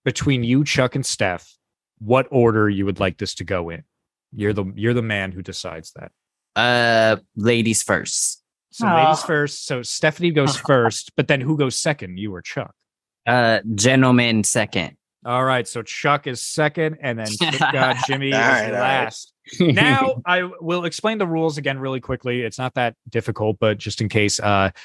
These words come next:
Speaker 1: anyone, you know, who doesn't know how trivia works. So l-, Stephanie's gonna start, right? She's gonna start with the first question. I asked Stephanie, like, "What is, uh, the flight velocity of a, of a northeastern swallow?" And Stephanie's like, "Oh, seventy-two point three miles per hour," or whatever.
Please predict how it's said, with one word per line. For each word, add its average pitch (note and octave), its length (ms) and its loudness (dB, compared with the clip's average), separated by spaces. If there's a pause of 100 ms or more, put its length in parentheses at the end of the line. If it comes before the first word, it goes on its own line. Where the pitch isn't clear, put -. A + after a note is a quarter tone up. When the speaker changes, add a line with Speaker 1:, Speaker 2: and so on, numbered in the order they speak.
(280)
Speaker 1:
anyone, G2+ 600 0 (140)
you G#2+ 100 -4
know, F2 280 -4 (640)
who A2+ 80 -12
doesn't G#2+ 240 -4
know G2 100 -4
how G2+ 120 -2
trivia G#2 300 -2
works. G2 240 -4
So A2+ 240 -4
l-, C3 180 -4
Stephanie's F#3+ 440 2
gonna D3+ 140 4
start, A#2 400 2 (240)
right? G#2+ 280 0
She's - 160 -10
gonna A#2 120 -4
start A#2+ 220 0
with G#2 60 -6
the G#2+ 60 -8
first G#2+ 240 -6
question. G2+ 320 -10
I B2+ 200 -2
asked A2+ 300 -4
Stephanie, A#2 400 -6
like, G2+ 220 -4 (460)
"What C#3 260 0
is, F3+ 300 0
uh, D#3 360 2
the D3 400 0
flight E3+ 320 0
velocity B2+ 600 2
of C#3 160 2
a, - 20 4
of C3 460 2
a C3 220 0
northeastern D3+ 960 0
swallow?" A#2 560 2
And G2 160 -6
Stephanie's G#2+ 440 -8
like, G#2 260 -6
"Oh, C#3+ 260 -2
seventy-two C#3 560 -4
point C#3 260 -4
three C#3 240 -2
miles C#3 300 0
per C3 80 -2
hour," C#3 240 2
or G2+ 40 -4
whatever. G#2+ 320 -4